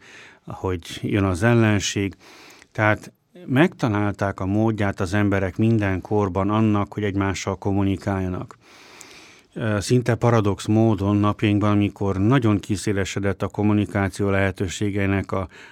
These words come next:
a skálája, egyre kevésbé kommunikálunk. Ezt már a, a hivatalos statisztikák is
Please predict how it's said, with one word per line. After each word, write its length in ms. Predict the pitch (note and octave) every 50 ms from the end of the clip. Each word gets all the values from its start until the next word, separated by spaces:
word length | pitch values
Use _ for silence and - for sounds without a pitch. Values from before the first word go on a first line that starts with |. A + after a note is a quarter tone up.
| - - _
a 100 | - F#2+
skálája, 880 | - - - - A2 G#2+ G#2 G#2 G2+ G2+ G2 G2 G2 G2 G#2+ C3 D3+ D3 - - - - - - - - - - _
egyre 260 | - C3+ C3+ C3+ C3 C3
kevésbé 560 | B2+ - B2+ A#2+ B2 A#2+ A2+ G#2+ A2 A#2+ A2+
kommunikálunk. 1080 | - - A2+ A2 G#2+ G2+ F#2+ F#2+ - - G2 F#2 F#2 F#2 F#2 F2+ F2+ F2+ F2 E2 - - _ _ _ _ _ _ _ _ _
Ezt 220 | - C3+ A2 - -
már 140 | A2+ G#2+ A2
a, 580 | A2 G#2+ G#2+ A2 - B2 A#2 G#2 G#2 G#2 G#2
a 200 | G#2 G#2+ G#2+ G2+
hivatalos 560 | F2+ - C#3 B2 A2+ A2 G#2+ - A2 G#2+ G2+
statisztikák 920 | - - D3 D3 D3 - F#2 E2 - - G#2 F#2 - G2+ G2 G2 G2 - -
is 380 | G#2 F2 - - - - -